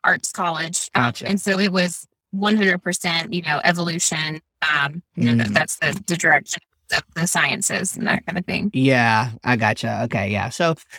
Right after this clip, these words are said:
Speaker 2: pretty standard, right, ma-, mainstream teaching. And depending on where you grow up in, in, you know, what kind of, what, what your Christian tradition is and, you know, where you live even,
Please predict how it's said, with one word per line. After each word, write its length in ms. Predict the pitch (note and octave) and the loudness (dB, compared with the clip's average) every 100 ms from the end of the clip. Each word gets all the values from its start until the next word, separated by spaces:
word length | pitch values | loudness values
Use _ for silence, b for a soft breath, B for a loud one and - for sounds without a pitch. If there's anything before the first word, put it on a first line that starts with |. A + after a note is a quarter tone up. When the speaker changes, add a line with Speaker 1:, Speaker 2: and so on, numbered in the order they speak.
| - | -2
Speaker 2:
pretty 220 | A#3 A3 | 2 2
standard, 520 | - F3 E3+ E3 D#3 | 4 2 4 4 4
right, 340 | D3 C#3 C3+ | 4 4 4
ma-, 180 | B2+ C#3+ C3+ | 2 0 2
mainstream 720 | C#3+ C#3+ C#3 D3 C3 B2 A#2+ | 2 2 2 2 2 2 -2
teaching. 560 | - C3 - A2+ A#2+ - | -2 -2 -2 -4 -4 0
And 280 | C#3 C#3 C3 _ _ _ | 2 2 -2 _ _ _
depending 440 | F3+ - A3+ A#3+ | -2 0 2 2
on 500 | G#3 F#3 F3 E3+ E3 - _ | 4 4 2 0 -2 -6 _
where 840 | D3 D3 E3+ F3 F#3 F3 F3 F3 - | -8 -2 2 4 4 4 4 2 -2
you 260 | - D#3+ D3+ | 0 2 2
grow 360 | C#3 D#3 D3+ C#3+ | 2 2 4 4
up 360 | C#3+ C#3 - - | 4 2 -2 -4
in, 500 | C#3 C3+ C3+ C#3 C#3 - _ | 0 2 2 0 -2 -6 _
in, 320 | C3 C3+ C3 | 0 2 2
you 100 | A2+ | 0
know, 120 | B2 | 0
what 140 | B2+ C3+ | 0 0
kind 220 | D3 C#3 | 2 2
of, 80 | B2+ | 2
what, 160 | C#3+ | 0
what 140 | C3 B2+ | 2 4
your 140 | C3 B2 - _ - | 4 0 -8 _ -18
Christian 320 | - E3+ - D3 | 0 2 2 0
tradition 400 | D3 C#3+ C#3+ C#3 | 2 4 4 4
is 220 | C#3 B2 | 4 4
and, 240 | A#2+ A2+ - | 2 0 -4
you 320 | - B2 C3+ B2 | -6 0 4 4
know, 100 | A2+ | 2
where 200 | C3+ D3 | 2 4
you 160 | C3+ | 2
live 320 | C3+ D3+ C#3+ | 2 2 2
even, 400 | B2+ C3+ C#3 C#3 | 2 2 2 0